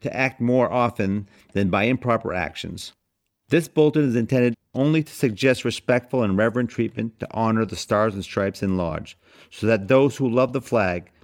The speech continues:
may show that love in the correct and Masonic manner. It goes without saying that a flag should be displayed in every open Masonic lodge. A majority of Grand Lodges have so legislated. Where no legislation is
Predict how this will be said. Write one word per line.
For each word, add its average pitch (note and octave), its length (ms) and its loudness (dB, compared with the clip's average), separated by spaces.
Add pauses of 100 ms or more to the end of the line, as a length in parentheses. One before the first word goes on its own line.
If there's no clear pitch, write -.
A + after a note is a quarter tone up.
may A#2 180 2
show C#3 280 2
that C3 280 0
love A#2 240 2
in G#2 140 0
the F2+ 80 -2
correct G#2+ 420 0
and F#2+ 120 -4
Masonic F#2 420 -4
manner. F2 460 -6 (880)
It G#2 100 -4
goes F3+ 240 2
without B2 260 -4
saying F#2+ 540 -2 (300)
that F#2+ 120 -2
a G2 60 0
flag F#2+ 600 -2
should F#2 180 -6
be F#2+ 60 -4
displayed G2 440 -2
in F2 100 -4
every F2 240 -2
open E2+ 280 -4
Masonic D#2+ 440 -6
lodge. E2 400 -12 (640)
A F#2+ 60 -4
majority C#3+ 440 4
of G2+ 140 0
Grand A2+ 300 0
Lodges G#2 500 -2 (480)
have A#2 180 0
so B2 200 0
legislated. E2+ 680 -2 (1160)
Where G#2+ 100 2
no B2+ 160 4
legislation C#3 720 0
is A2+ 460 0